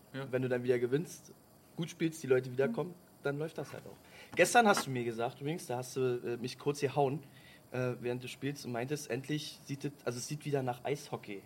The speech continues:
Speaker 2: äh, Eisbären-Eishockey aus. Kannst du das mal definieren?
Speaker 1: Naja, das wird ja immer, äh, bezeichnet, äh, dass, äh,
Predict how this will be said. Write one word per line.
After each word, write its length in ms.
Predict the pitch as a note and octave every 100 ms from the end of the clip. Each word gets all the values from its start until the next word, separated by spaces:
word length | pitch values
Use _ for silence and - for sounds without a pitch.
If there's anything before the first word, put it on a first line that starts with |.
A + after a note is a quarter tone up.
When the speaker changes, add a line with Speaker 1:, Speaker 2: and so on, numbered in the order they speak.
| -
Speaker 2:
äh, 200 | C3 B2
Eisbären-Eishockey 960 | D3 D#3 C3+ A#2 G#2+ G#2+ - G#2 G2
aus. 280 | F#2 F#2+ - - - -
Kannst 160 | A2 A2
du 40 |
das 140 | A#2 A2+
mal 200 | A2 G#2+ A2+
definieren? 460 | A#2 A2 G#2 B2 F#3 - - - -
Speaker 1:
Naja, 400 | - - - -
das 220 | - C#3+
wird 140 | C3+ C3+
ja 180 | C#3 A#2+ G#2+ G2 -
immer, 440 | B2+ B2+ A2+ F2+
äh, 520 | F2 G2+ G2+ F#2+ F2+ - - - - F2+ - - - - - - - - - - - -
bezeichnet, 720 | A#2+ - - A2 A#2+ C#3 A#2+ A2 -
äh, 180 | G#2+ G2+
dass, 360 | G#2 G#2 - -
äh, 280 | G2+ F#2+